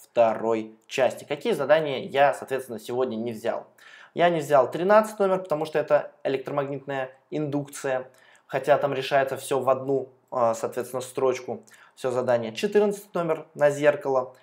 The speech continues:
а, на оптику. А, электромагнитные колебания в семнадцатом, ядерную физику в восемнадцатом, квантовую физику в девятнадцатом, а в двадцатом там теория абсолютно по всем разделам, а, и, соответственно, её тоже не взял. Из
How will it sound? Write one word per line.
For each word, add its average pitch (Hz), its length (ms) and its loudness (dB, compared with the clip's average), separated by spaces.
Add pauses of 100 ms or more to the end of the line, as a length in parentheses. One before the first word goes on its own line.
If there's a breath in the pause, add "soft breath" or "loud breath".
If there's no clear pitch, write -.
а, 117 260 2
на 123 320 0
оптику. 120 560 -6 (300 loud breath)
А, 113 260 0
электромагнитные 147 760 -2
колебания 120 500 0
в - 40 -8
семнадцатом, 196 760 -2 (160)
ядерную 127 500 0
физику 120 400 -10
в 117 60 -8
восемнадцатом, 185 800 0 (180)
квантовую 127 480 0
физику 120 360 -10
в 120 60 -10
девятнадцатом, 185 760 -2 (240 loud breath)
а 120 200 2
в 123 80 -6
двадцатом 151 560 6
там 143 200 0
теория 147 400 0
абсолютно 139 680 0
по 135 160 -2
всем 139 280 -4
разделам, 117 680 -2 (340 loud breath)
а, 110 460 0 (100)
и, 160 400 -2
соответственно, 147 360 -4
её 131 120 -2
тоже 113 260 -4
не 110 100 -6
взял. - 340 -8 (300 soft breath)
Из 175 260 -2